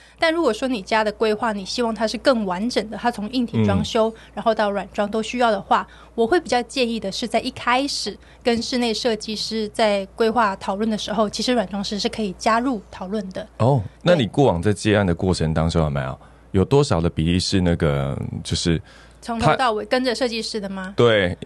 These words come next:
Speaker 2: 应该，
Speaker 1: 哦。
Speaker 2: 我觉得应该是，对啊，
Speaker 1: 比较少一点。
Speaker 2: 比较少，对嘛？
Speaker 1: 比较少，
Speaker 2: 因为听你这样讲，
Speaker 1: 对。
Speaker 2: 我就觉得，呃，软装好像更适合现代人。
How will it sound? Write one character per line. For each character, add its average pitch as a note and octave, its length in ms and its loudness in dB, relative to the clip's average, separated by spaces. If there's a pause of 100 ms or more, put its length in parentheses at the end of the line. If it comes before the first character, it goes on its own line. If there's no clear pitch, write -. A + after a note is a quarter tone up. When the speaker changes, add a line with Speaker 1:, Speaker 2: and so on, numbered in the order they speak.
(200)
Speaker 2:
应 F3+ 60 4
该， A3+ 60 4
Speaker 1:
哦。 D#3+ 40 2
Speaker 2:
我 D3 80 2
觉 C3 120 0
得 E3+ 100 4
应 E3 80 0
该 E3+ 160 2
是， D3 340 2 (100)
对 C3 100 4
啊， G#2+ 80 4
Speaker 1:
比 G#2 60 4
较 - 60 0
少 G#3+ 260 -4
一 C4 80 -4
点。 - 60 -20
Speaker 2:
比 D3 60 0
较 F#3+ 100 2
少， F2 240 0
对 C3 180 4
嘛？ F2+ 200 2
Speaker 1:
比 B2 80 0
较 E3 40 2
少， E3 80 4
Speaker 2:
因 C#3+ 60 0 (140)
为 G#3+ 100 -8
听 F#3+ 100 4
你 D3 40 2
这 D3 100 2
样 D#3+ 100 4
讲， A2+ 180 2
Speaker 1:
对。 F#2+ 60 4
Speaker 2:
我 G#2 60 6
就 B2 60 6
觉 G#2+ 200 4
得， G2 240 4 (540)
呃， F2+ 360 4
软 G#2 160 4
装 E3 160 2
好 C3 140 2
像 C#3 200 2
更 D3 160 4
适 C3 220 2
合 F#2 80 6
现 G2 220 2
代 F#2 160 4
人。 C#2 200 -4